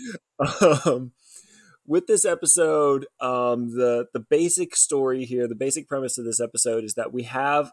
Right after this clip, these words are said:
an actor, get the names right, uh, Jerry Reagan,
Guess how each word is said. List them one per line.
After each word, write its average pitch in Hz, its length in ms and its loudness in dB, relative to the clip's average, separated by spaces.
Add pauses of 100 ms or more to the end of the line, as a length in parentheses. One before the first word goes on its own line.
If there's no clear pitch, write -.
an 135 220 -2
actor, 120 840 2
get 123 160 2 (140)
the 113 180 -2
names 131 640 0
right, 139 960 -2 (580)
uh, 120 280 2
Jerry 156 520 4
Reagan, 123 600 4